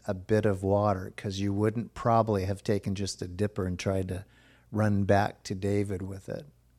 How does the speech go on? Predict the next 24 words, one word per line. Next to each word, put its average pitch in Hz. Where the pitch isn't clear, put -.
Probably 104
a 110
bucket. -
Extraordinary 120
work 107
that 101
they're 95
commended 104
for, 92
even 123
as 104
David 110
yet -
pours 107
it 101
out 95
to 113
the 110
Lord. 95
"Far 110
be 104
it 107
from 90
me." 90